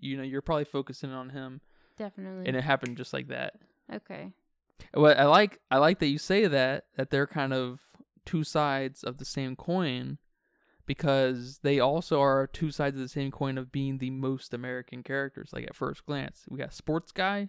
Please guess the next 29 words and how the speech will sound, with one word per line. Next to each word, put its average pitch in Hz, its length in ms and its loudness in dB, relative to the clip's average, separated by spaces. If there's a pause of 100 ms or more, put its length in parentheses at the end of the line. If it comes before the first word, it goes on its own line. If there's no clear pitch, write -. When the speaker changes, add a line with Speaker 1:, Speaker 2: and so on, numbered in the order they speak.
(140)
Speaker 1:
baseball 147 460 2
guy, 120 460 -8 (640)
and 120 160 -10
marketing 127 460 -2
guy, 120 240 -10
capitalist 127 540 -4
guy. - 300 -6 (460)
And 151 180 4
they're 156 140 8
the 151 80 6
most 139 280 6
indecisive. 139 760 0 (760)
And 135 160 0
they 135 60 4
don't 131 160 4
wanna 131 140 0
be 139 180 2
there 127 380 2
more 131 240 2
than 127 200 -6
anyone 127 340 -8
else, 127 360 -10
you 127 100 -8
know? 127 200 -8 (1040)
Speaker 2:
That's 233 180 -14
funny. 285 200 -4
Speaker 1:
It's 226 60 -4
funny 180 160 -4
stuff. 247 300 -8